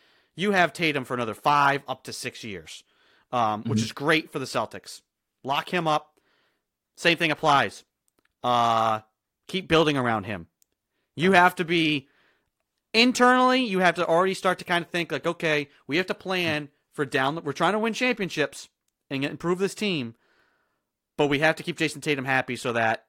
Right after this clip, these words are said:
Speaker 1: in five years he doesn't wanna opt out and, uh, go play with Bronny Junior," you know? So
Speaker 2: Right.
Speaker 1: it's, uh, I
Speaker 2: Well,
Speaker 1: think
Speaker 2: look,
Speaker 1: really
Speaker 2: this
Speaker 1: good for
Speaker 2: one
Speaker 1: the
Speaker 2: is
Speaker 1: Celtics to make that move.
Speaker 2: Yeah, th-, I mean, this, this sign,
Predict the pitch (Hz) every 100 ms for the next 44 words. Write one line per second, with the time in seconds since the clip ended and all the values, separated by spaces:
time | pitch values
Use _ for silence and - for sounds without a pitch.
0 | _ 156 143 131 - 131 123 110 120 110
1 | 123 117 107 110 107 113 107 113 104 104
2 | - 110 98 95 98 - 101 95 101 120
3 | - 113 101 - 110 104 90 82 _ _
4 | - 113 92 78 _ _ - 117 104 107
5 | _ _ _ - 139 113 104 98 - 80
6 | - _ _ _ _ _ - 175 151 113
7 | - 123 110 104 104 _ _ 127 127 143
8 | 135 170 180 180 202 165 - 156 165 -
9 | 156 135 127 123 110 101 92 - _ _
10 | _ - 127 110 170 165 151 160 - -
11 | 131 160 - 120 117 127 143 131 -